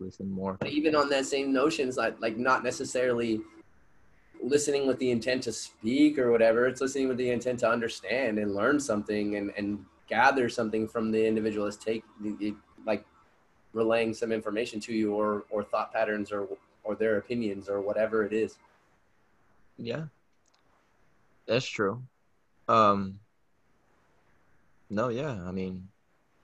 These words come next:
Speaker 1: I don't think most people listen <laughs> I just don't.
Speaker 2: They don't, though. I mean, well, we're not really taught to listen, though.
Speaker 1: Yeah.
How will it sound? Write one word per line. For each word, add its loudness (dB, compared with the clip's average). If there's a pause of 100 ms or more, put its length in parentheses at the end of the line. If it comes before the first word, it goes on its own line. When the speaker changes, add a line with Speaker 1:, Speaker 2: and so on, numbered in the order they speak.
(1300)
Speaker 1:
I -4
don't -2
think -2
most 0
people -2 (1300)
listen 0 (340)
<laughs> -8
I 2
just -2
don't. -6
Speaker 2:
They 4
don't, 8
though. 10
I 6
mean, 4
well, 6
we're 6
not 8
really 8
taught 2
to 2
listen, 0
though. 0 (640)
Speaker 1:
Yeah. -10